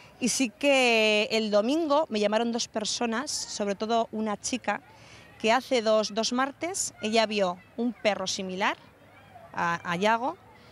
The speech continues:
paseando por la calle Alcoraz, no paseando, iba a gran velocidad, de diez y media a once menos cuarto de la noche. Iba muy sucio, iba con el pelo amarillo,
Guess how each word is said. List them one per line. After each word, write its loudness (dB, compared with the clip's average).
paseando 2
por -4
la 0
calle 0
Alcoraz, -2
no 2
paseando, 0
iba 2
a 2
gran 0
velocidad, 0
de 2
diez -2
y 0
media 2
a 2
once -4
menos -4
cuarto -4
de -4
la -2
noche. -8
Iba 2
muy -2
sucio, -2
iba 0
con 0
el -2
pelo 0
amarillo, -2